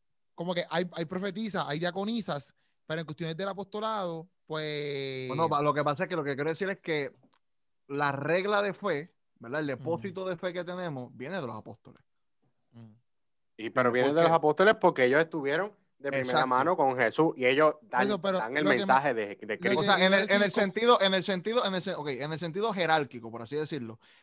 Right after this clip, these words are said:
Speaker 2: el
Speaker 1: Ajá.
Speaker 2: apóstol tenía la última palabra en esos asuntos, ¿me entiendes?
Speaker 1: Ajá.
Speaker 2: Pero, pero ya eso, ya eso paró, ¿me entiendes? Porque es que no, no, no existe.
Speaker 3: Claro, porque
Speaker 2: en ese
Speaker 3: ellos son los
Speaker 2: sentido.
Speaker 3: encargados de llevar el mensaje de Cristo, que caminaron con él, que estuvieron con él, lo vieron resucitado,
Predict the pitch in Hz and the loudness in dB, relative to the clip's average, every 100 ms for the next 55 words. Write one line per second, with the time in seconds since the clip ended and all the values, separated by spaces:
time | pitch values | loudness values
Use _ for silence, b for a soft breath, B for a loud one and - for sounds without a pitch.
0 | _ 151 160 151 131 214 - - 143 143 | _ -2 2 2 2 -2 -2 -2 -4 -4
1 | _ _ _ - 143 143 170 180 160 160 | _ _ _ -8 -6 -4 0 4 4 2
2 | 165 185 185 185 202 196 160 139 127 123 | 0 -2 -2 0 2 2 2 -2 -4 -10
3 | 123 170 143 - 143 135 104 - _ _ | -10 -10 -10 -8 -10 -10 -16 -20 _ _
4 | _ _ _ 113 117 147 117 104 - _ | _ _ _ -16 -8 -6 -6 -8 -16 _
5 | _ _ _ - 160 160 156 147 156 151 | _ _ _ -2 0 2 2 0 -4 -4
6 | 147 139 143 160 170 190 143 139 147 185 | -4 -2 0 0 -2 -8 -6 -6 -6 -6
7 | 175 123 147 143 _ - 120 156 131 123 | -6 -6 -8 -10 _ -18 -12 -10 -8 -10
8 | 127 170 156 151 156 160 156 147 151 156 | -8 -8 -6 -6 -6 -6 -6 -8 -8 -8
9 | 147 151 151 - 165 117 170 175 143 135 | -10 -12 -12 -12 -2 2 4 4 4 4
10 | 147 160 160 165 160 160 151 156 170 156 | 4 0 0 -2 -2 -2 0 2 2 0
11 | 139 143 156 139 123 113 160 143 131 127 | 0 0 0 -4 -6 2 2 2 -4 -6
12 | _ 92 90 131 202 190 - 135 127 104 | _ -14 -8 -4 -4 -4 -2 -2 -2 -4
13 | 95 107 151 170 175 180 143 123 120 151 | -4 -2 0 2 4 2 2 -2 -2 0
14 | 160 117 123 147 160 156 - 208 185 | 2 2 0 0 -2 -4 4 6 8